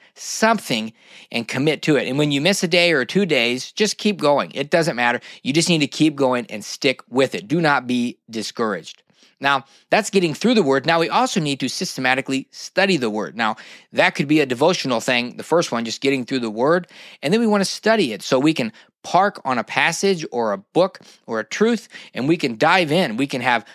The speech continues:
uh, guides that can help us. You can get, what I like to really recommend is a Life Application Study Bible. You can get that in the N-, N I V, in A S B, different versions. But I rec-, highly recommend that.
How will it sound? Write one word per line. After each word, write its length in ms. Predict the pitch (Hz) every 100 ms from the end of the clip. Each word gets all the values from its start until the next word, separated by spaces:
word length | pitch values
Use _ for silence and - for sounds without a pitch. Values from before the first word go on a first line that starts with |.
| _ -
uh, 240 | 101 80 95
guides 440 | 131 143 170 151
that 180 | 131 117
can 100 | 104
help 300 | 98 143 175
us. 180 | 202 -
You 80 | 147
can 200 | 135 123
get, 220 | 131 -
what 200 | 123 131
I 140 | 180
like 200 | 214 139
to 80 | -
really 240 | 127 208 156
recommend 400 | 120 113 117 127
is 100 | 110
a 100 | 98
Life 380 | 113 151 180 -
Application 720 | 131 131 131 127 123 123 117 -
Study 480 | - - 139 127 127 _
Bible. 480 | 107 110 101 80 - _ -
You 80 | 123
can 80 |
get 140 | 123 120
that 100 | 107
in 80 | 110
the 140 | -
N-, 260 | 143 147 - -
N 140 | 139
I 220 | 120 113
V, 400 | 117 170 156 156 - - -
in 80 | 127
A 120 | 127
S 100 | -
B, 320 | 147 160 156
different 380 | 131 135 117 107
versions. 600 | 127 147 131 147 143 - - - -
But 100 | 131
I 100 | 180
rec-, 220 | 190 156
highly 420 | 127 - 185 202
recommend 440 | 165 143 131 127 113
that. 260 | 107 110